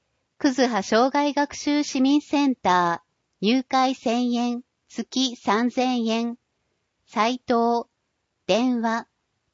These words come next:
八五七の八七七零。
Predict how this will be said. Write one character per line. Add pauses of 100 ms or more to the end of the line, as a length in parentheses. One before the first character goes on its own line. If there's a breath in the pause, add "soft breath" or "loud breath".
(220)
八
五
七
の
八
七
七
零。